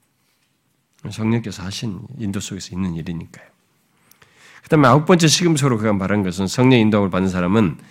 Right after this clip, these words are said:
그런 느낌과, 여덟, 여덟 번째로 말한 거겠죠. 그런 느낌과 의식을 실제 행동으로 옮긴다는 것입니다. 그걸 의식하고, 아, 그렇다는 것을 사모하고 갈망하고 있다는 걸 말하는 것에서 멈추지 않고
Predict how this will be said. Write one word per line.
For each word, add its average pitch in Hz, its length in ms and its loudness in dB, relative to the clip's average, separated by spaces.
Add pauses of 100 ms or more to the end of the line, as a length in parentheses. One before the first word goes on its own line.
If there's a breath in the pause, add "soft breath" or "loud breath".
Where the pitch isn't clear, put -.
(1000 loud breath)
그런 156 460 6
느낌과, 190 1000 4
여덟, 131 260 0 (280)
여덟 147 220 2
번째로 120 260 -2
말한 92 260 0
거겠죠. 90 440 -6
그런 151 280 6
느낌과 151 520 4
의식을 123 760 4
실제 247 880 0
행동으로 254 800 2
옮긴다는 101 440 -2
것입니다. - 440 -16 (600)
그걸 107 300 -4 (100)
의식하고, 120 840 -2 (380 loud breath)
아, - 120 -10
그렇다는 135 480 -2
것을 107 760 -6 (220 soft breath)
사모하고 123 560 0
갈망하고 107 580 0
있다는 104 320 -6
걸 101 140 -6
말하는 95 400 -2
것에서 95 360 -8
멈추지 90 560 -8
않고 90 640 -4